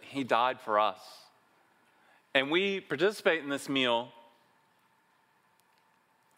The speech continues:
every week, and the church will continue to participate in this meal regularly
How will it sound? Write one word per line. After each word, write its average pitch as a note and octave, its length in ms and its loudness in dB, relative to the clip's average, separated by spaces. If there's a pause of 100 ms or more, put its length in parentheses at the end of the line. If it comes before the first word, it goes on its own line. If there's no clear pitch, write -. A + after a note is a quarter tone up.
(120)
every D3 300 2
week, B2+ 420 -2 (960)
and C3+ 100 2
the C#3 80 0
church E3+ 300 -2
will F#3 100 2
continue F#3 400 0
to E3 100 -12
participate C3 520 0
in A#2 60 -10
this A#2 180 -8
meal A2 240 0
regularly A2 720 -2